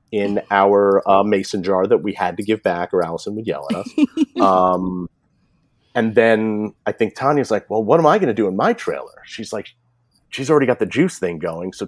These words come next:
Speaker 1: Tanya decided that she needed to set her place up as, like, the chill kinda coffee lounge. And so
Speaker 2: <laughs>
Speaker 1: her trailer had the coffee bar. And so you'd go to Allison's in the morning for your juice. And then in the middle of the day, you'd go over to, you know, at least for me, I'd go over in the,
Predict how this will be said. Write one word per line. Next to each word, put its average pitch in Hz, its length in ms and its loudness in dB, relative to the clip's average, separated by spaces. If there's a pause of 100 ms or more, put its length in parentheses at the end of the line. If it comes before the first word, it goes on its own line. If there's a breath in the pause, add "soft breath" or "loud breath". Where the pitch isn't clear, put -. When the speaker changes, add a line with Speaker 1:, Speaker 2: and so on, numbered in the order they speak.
Speaker 1:
Tanya 107 400 0
decided 95 680 0 (300)
that 104 160 -4
she - 180 -6
needed 101 180 -4
to 98 60 -6
set 101 200 -2
her 104 120 -2
place 95 300 -4
up 95 160 -2
as, 90 100 -10
like, 90 140 -4
the - 80 -4
chill 95 360 -4
kinda 82 300 -10
coffee 101 400 -8
lounge. 80 520 -14
And 80 120 -20
so 87 340 -8
Speaker 2:
<laughs> - 760 -12
Speaker 1:
her 117 140 2
trailer 113 340 4
had 101 180 -4
the 110 60 -4
coffee 120 460 -4
bar. 90 500 -2
And 90 180 -8
so 92 420 -2 (540 soft breath)
you'd 104 160 -4
go 120 100 4
to 113 120 4
Allison's 120 400 2
in 113 60 0
the 107 40 0
morning 113 320 4
for 110 80 -2
your 107 100 2
juice. 120 460 2
And 98 120 -2
then 107 100 0
in 104 60 -4
the 101 60 -2
middle 113 280 4
of 104 60 0
the 101 40 -8
day, 110 340 4
you'd 107 200 0
go 107 180 6
over 101 140 2
to, 98 280 0
you 104 120 -2
know, 85 140 -6
at - 60 -16
least 113 200 -2
for 101 80 0
me, 104 340 2
I'd 92 120 -4
go 104 100 2
over 98 180 -2
in 95 60 -6
the, 92 120 -8